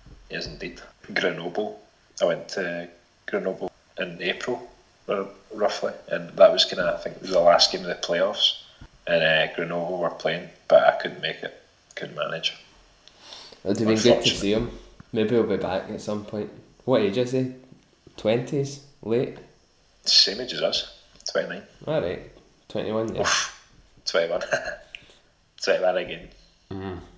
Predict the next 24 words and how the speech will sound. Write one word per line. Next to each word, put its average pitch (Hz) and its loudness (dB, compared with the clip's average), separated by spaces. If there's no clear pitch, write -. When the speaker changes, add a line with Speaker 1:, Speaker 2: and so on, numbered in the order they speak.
Speaker 2:
No, 104 2
he 110 4
was 107 -2
a - -10
good 104 -2
player, 98 0
so 95 -4
good 131 4
episode 113 2
number 113 2
we've 113 -2
got. 120 2
Uh, 101 6
but 107 4
that's, - 2
that's 104 0
probably 101 4
about 98 0
all 110 2
that's 135 0
good 127 0
in 120 0
this 117 -2
episode. 123 -4